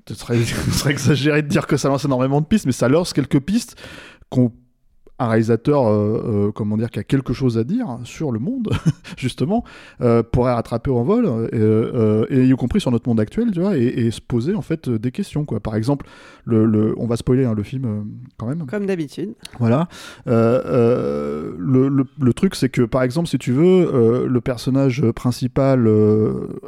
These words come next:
Speaker 1: elle nous est présenté comme, euh, étant dans le corps d'une femme. Et comme c'est une femme elle aussi, euh, bon, la question, par exemple, si tu veux, de, de, du transgenre ne se pose pas. Sauf que, comme elle va atterrir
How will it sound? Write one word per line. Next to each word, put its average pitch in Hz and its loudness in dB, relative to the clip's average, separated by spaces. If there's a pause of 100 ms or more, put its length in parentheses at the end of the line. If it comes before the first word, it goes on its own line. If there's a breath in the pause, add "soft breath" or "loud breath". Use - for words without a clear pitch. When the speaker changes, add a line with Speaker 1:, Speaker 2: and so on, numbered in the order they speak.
(140)
Speaker 1:
elle 131 -4
nous 120 0
est 131 0
présenté 120 -2
comme, 117 0
euh, 110 2
étant 131 -4
dans 120 -2
le 107 -4
corps 139 -2
d'une 117 -4 (120)
femme. 170 -4 (720 loud breath)
Et 113 -4
comme 127 0
c'est - -2
une 120 -4
femme 120 0
elle 113 2
aussi, 196 2
euh, 110 2
bon, 120 -4
la 113 -6
question, 165 -6
par 113 -4
exemple, 117 -2
si 127 -10
tu - -8
veux, 127 2
de, 104 0
de, 104 -2
du 110 -8
transgenre 127 -4
ne 135 -2
se - -6
pose 135 -6
pas. 117 -6
Sauf 160 0
que, 123 0 (360 loud breath)
comme 160 -2
elle 170 2
va 165 2
atterrir 156 0